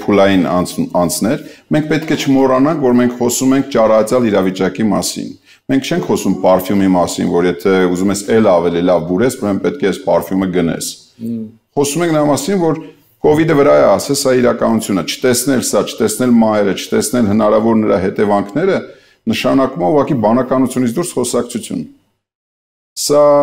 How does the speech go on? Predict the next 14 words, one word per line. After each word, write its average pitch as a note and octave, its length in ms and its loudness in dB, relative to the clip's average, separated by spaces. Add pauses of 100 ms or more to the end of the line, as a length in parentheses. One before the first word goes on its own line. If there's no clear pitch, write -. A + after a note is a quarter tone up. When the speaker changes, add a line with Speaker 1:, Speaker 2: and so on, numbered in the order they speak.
(240)
Speaker 1:
անհետաձգելի B2 800 0
թույլատվություն A2 680 -2
է, E2 60 -4 (720)
emergency A#2 640 0
authorization-ը G2 880 -2
տրված F#2+ 320 -2 (140)
աշխարհով G#2 480 0
մեկ։ E2 160 -6 (800)
Այսինքն A2 480 -4
ստեղ B2 380 -2
քննարկել G#2+ 680 0 (480)
նրա G2+ 360 4 (200)
փուլայնական G2+ 920 0 (120)
հետազոտությունները G2 960 -2